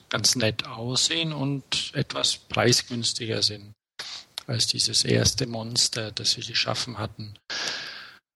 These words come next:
Und ja, es, es wundert mich nicht, dass, ähm, jemand mit Geld da einsteigt, weil Geld kann man für sowas gut brauchen.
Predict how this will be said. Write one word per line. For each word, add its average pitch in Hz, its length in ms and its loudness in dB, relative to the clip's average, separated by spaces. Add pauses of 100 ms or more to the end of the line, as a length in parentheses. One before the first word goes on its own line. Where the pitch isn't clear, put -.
(320)
Und 135 1040 2 (400)
ja, 143 320 4
es, - 200 2 (220)
es 165 200 4
wundert 202 260 4
mich 139 120 2
nicht, 175 320 4
dass, - 520 4
ähm, 123 540 0 (220)
jemand 120 420 0
mit 123 160 -2
Geld 120 320 6
da 120 140 2
einsteigt, 123 580 0
weil 139 140 -2
Geld 131 260 2
kann - 160 6
man 135 100 -8
für 143 160 -6
sowas 135 380 0
gut - 220 -12
brauchen. 117 500 -2